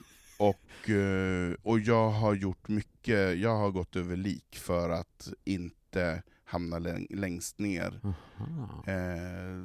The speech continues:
Speaker 1: det har, det, och det har jag ganska starka, ehm, känslobilder av. Jag har inga, inga fysiska bilder av det, men jag,
Speaker 2: När kommer de här
Speaker 1: känslan
Speaker 2: grejerna upp då? Är det liksom,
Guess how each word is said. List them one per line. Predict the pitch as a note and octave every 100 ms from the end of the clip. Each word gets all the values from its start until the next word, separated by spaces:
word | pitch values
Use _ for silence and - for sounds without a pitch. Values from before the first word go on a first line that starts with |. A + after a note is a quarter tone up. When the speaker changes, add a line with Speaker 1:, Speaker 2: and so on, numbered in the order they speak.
| -
Speaker 1:
det | B2+ B2
har, | A#2 G#2+
det, | A2 A2+
och | A#2+
det | B2+ D#3+
har | E3+
jag | D3
ganska | B2 G#2+ -
starka, | - A2+ F#2+ - C#3+ C3 C3 - - - - - -
ehm, | G2 F#2 F#2 F2+ F2 F2+ - - - - -
känslobilder | F#2 - B2 F#2+ - G2+ G2+ G#2 D3+ D3+ G#2+ F2+ F2
av. | - F#2
Jag | G#2
har | B2
inga, | A#2+ B2
inga | - A#2+ C#3
fysiska | - D3 C3+ - F#2+ G2+
bilder | G2 F#2 G2 A#2
av | F#2+ F#2+
det, | G2
men | G#2+
jag, | A2+
Speaker 2:
När | B2+ C#3+
kommer | - D#3 D3+
de | D#3
här | G#3
Speaker 1:
känslan | F3+ A#2
Speaker 2:
grejerna | G#2+ G2 G#2
upp | D#3 - -
då? | D#2
Är | G2
det | A#2
liksom, | A2+ - A#2+